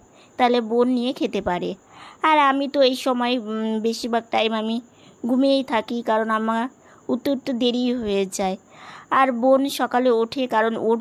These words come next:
তো অনেক কাজ। কিন্তু আমার বোন সকাল থেকে আজকে ঠিকঠাক। বিকেলের দিকটা তোমরা দেখলেই বুঝতে পারবে, পুরো ভিডিওটা দেখো, তাহলেই বুঝতে পারবে, আহ, এই কথাটা কেন বললাম।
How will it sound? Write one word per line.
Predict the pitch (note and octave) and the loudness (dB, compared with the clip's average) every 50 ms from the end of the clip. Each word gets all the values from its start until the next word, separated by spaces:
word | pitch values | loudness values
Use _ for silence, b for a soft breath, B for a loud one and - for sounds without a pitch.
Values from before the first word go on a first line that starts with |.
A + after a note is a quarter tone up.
| - - | -2 -2
তো | B3 B3+ A#3 - | 0 0 2 2
অনেক | - G#3 A3 A3+ A#3 A3+ _ - | 2 0 0 -2 -6 -8 _ -2
কাজ। | A3+ G3+ G3 G3 G3 G3+ - - - _ b b b b b b b b b b - | 0 2 4 4 2 0 -2 -10 -18 _ b b b b b b b b b b -2
কিন্তু | D4 D#4+ E4 D#4+ - - B3 G3 - - - | 0 2 2 2 0 -2 -4 -6 -6 -6 -4
আমার | - E3 E3 F3+ G3 G3+ A3 | -4 -4 -2 -2 -2 -2 -2
বোন | G#3+ C4 D#4 D#4+ D#4 F4+ | 0 0 0 0 0 -2
সকাল | - D4+ C#4 C#4 D4 C#4 C#4+ | -2 -4 -2 0 0 0 0
থেকে | C#4+ D4 C#4 C#4+ | 0 0 0 0
আজকে | C#4 C#4 C4 B3+ C#4 C4 - | 0 0 0 -4 -6 -6 -8
ঠিকঠাক। | - - A3+ F#3+ - _ _ - C4 F#3+ F3 - - - b b b b b b b b b b b b b _ - | -8 -8 -8 -8 -10 _ _ -8 -6 -6 -6 -6 -10 -20 b b b b b b b b b b b b b _ -8
বিকেলের | G3+ F#3+ G#3 F#3+ - G#3+ G#3+ A3+ A#3+ A#3+ A3 G#3+ | -4 -4 -4 -4 -2 -2 0 0 0 -2 -2 -2
দিকটা | B3+ D#4 D4 - _ - C4+ A#3+ A#3 B3+ D4+ - _ _ - | -4 -4 -4 -4 _ 0 0 2 2 0 -4 -6 _ _ -2
তোমরা | C4+ B3 A3+ A#3 A#3 G#3+ G3+ G#3 | 0 0 0 2 0 0 0 0
দেখলেই | G#3 G3+ G3 G3 - A3 G#3 G#3+ A3 | 0 -2 -2 -2 -2 -4 -4 -4 -4
বুঝতে | G3+ G#3+ A3 - - A3+ A3+ | -6 -8 -10 -6 -6 -4 -2
পারবে, | A3+ G#3 G3+ A#3 E4+ - B B B B B B B B | 0 -2 0 -2 -6 -6 B B B B B B B B
পুরো | - - C4+ D4 D4+ | -4 0 2 2 2
ভিডিওটা | A#3 B3 D4 G3 A3+ B3 B3 B3 C4 B3+ | 2 -2 -6 -4 0 0 2 2 2 0
দেখো, | G#3+ G#3 G3+ - D#4+ D#4+ F4+ | 2 0 -2 -2 -6 -6 -2
তাহলেই | - A#3 G#3+ A3+ A3+ G#3 G3+ | 0 0 2 2 0 -2 -4
বুঝতে | G#3 - - - G#3+ | -8 -8 -8 -6 0
পারবে, | G3+ F#3+ F3+ F3 F#3 E3+ | 0 0 2 0 -2 -4
আহ, | - _ _ _ _ _ _ - - - - - - - - - G#3+ G#3+ G#3+ G#3 G3+ G3+ G3 G3 - - G3 F#3+ - | -6 _ _ _ _ _ _ -20 -20 -20 -20 -20 -20 -12 -4 0 2 2 4 4 4 4 2 2 2 2 0 -2 0
এই | - G#3+ A3 | 0 -2 0
কথাটা | G#3+ G#3+ G#3 A#3+ A3 A3+ | 2 0 0 0 -2 -2
কেন | A3+ A#3 G#3 G#3 G#3+ G3+ | 0 0 0 0 -2 -4
বললাম। | F#3 F#3+ G3 F#3 F#3 F#3 F#3 F3 | 0 0 2 2 2 2 2 0